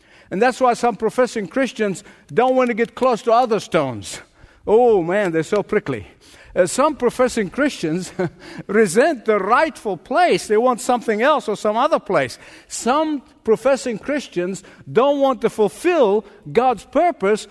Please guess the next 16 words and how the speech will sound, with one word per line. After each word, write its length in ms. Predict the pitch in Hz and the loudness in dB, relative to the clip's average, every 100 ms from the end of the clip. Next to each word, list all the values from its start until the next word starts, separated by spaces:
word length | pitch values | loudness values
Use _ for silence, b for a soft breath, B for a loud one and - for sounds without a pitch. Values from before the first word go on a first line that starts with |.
| B | B
for 240 | - 220 196 | 0 2 2
them 460 | 214 320 269 240 - B | 2 2 2 -2 -4 B
as 220 | 214 175 | 2 2
living 380 | 214 330 294 226 | 0 0 0 -4
stones 640 | - 247 277 311 254 - b b | 0 0 2 0 -4 -8 b b
chosen 520 | - 294 339 254 254 | 0 2 2 -2 -6
by 200 | 214 254 | -2 -2
God. 540 | 208 277 320 294 165 - b b | 0 0 2 0 -2 -4 b b
Some 400 | - - 311 320 | -6 0 2 2
believers 580 | 269 262 339 277 226 185 | 0 0 0 0 -2 -2
even 380 | 254 294 247 208 | -2 0 0 0
try 260 | 240 247 | 0 0
to 140 | - 208 | 2 -2
minimize 680 | 214 370 381 233 208 208 185 | 0 0 2 2 2 2 2
their 160 | 214 | -2
contact 760 | - 311 370 285 196 208 240 | 0 -2 0 0 0 0 -2